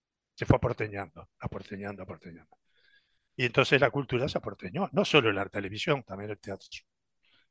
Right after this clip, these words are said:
Pero bueno, yo creo que es un mundo completamente diferente. No sé económicamente si hay, hay un canal, creo que no, porque tanto Adicciones como después Canal diez, que intentó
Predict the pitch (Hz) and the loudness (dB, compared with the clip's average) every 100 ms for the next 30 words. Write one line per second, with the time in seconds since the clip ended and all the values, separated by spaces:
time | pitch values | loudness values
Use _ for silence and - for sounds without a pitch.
0 | _ _ _ _ - 156 165 143 101 - | _ _ _ _ 8 12 12 12 8 0
1 | _ _ - 170 170 175 180 151 143 131 | _ _ 4 4 8 8 8 8 6 6
2 | 120 117 101 101 _ _ _ _ _ _ | 6 0 -6 -14 _ _ _ _ _ _
3 | 139 - 131 139 131 113 135 120 120 113 | -2 2 2 4 4 4 2 2 -2 -2
4 | 104 98 110 120 160 190 _ _ _ _ | -6 -4 -2 -4 -6 -12 _ _ _ _
5 | _ _ _ 117 120 123 131 123 - 113 | _ _ _ 2 4 6 6 4 -2 -8
6 | 110 110 113 110 113 120 110 - 107 107 | -4 -2 -2 -2 -2 -6 -8 -6 -4 0
7 | 110 110 113 117 110 113 113 127 - 107 | 2 2 2 0 2 2 4 2 2 -2
8 | 101 95 147 _ _ - 110 - 107 117 | -4 -6 -8 _ _ -6 -6 -4 -2 -2
9 | - 117 110 101 - _ _ _ _ _ | 0 2 2 2 -4 _ _ _ _ _
10 | - 110 - - 127 123 110 95 - - | -8 -8 -4 2 4 4 2 -6 -10 -14
11 | _ _ _ - 107 113 113 - - 120 | _ _ _ -10 -4 -2 -2 -2 0 0
12 | 107 123 131 117 101 107 | 0 -2 -2 -4 -6 -8